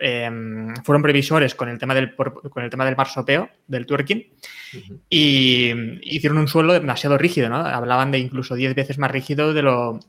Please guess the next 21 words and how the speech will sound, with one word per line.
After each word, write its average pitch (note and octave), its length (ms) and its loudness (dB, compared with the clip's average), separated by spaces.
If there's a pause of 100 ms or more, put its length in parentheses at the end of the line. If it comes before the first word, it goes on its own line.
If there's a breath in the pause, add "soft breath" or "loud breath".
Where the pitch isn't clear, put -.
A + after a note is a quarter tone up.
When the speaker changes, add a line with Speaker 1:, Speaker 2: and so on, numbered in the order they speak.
(160)
Speaker 1:
de C3+ 240 -4
lo A#2+ 220 -2
que A2+ 360 -6
se - 120 -18
exigía, C3 440 -2
pero B2+ 120 -2
después A#2+ 240 -8
fue D#3 140 -2
cuando C#3 180 2
metieron C#3 240 2
los B2+ 100 -4
tirantes C3+ 460 0
y D3 60 -4
fue B2+ 160 -2
lo B2+ 120 2
que C#3 200 2
a B2+ 80 2
ellos C3+ 180 0
les C3+ 100 -4
perjudicó D3+ 380 0
bastante. B2+ 480 -2